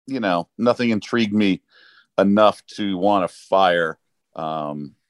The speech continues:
but on the W N B A, this, you know, it's kinda like the N B A we saw this year's, these back-to-back games or, or home and homes kinda.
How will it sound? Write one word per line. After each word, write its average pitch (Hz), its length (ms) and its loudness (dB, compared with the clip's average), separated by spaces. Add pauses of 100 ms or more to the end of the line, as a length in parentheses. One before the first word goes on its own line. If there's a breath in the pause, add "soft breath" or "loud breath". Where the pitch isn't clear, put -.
(380)
but 104 360 4
on 110 120 6
the 104 80 4
W 139 500 4
N 98 140 2
B 82 200 -6
A, 76 360 -4 (120)
this, - 400 -6
you 139 120 2
know, 113 100 6
it's - 140 0 (100)
kinda 156 120 4
like 135 100 4
the 131 100 -4
N 127 100 0
B 123 100 2
A 113 60 2
we 110 60 -2
saw 107 380 4
this 117 260 -6
year's, 101 400 -6 (340)
these 104 160 -6
back-to-back 101 720 2
games 101 380 -4
or, 85 280 -2
or 87 220 0
home 107 240 0
and 95 80 -4
homes 104 320 -2
kinda. 85 320 -4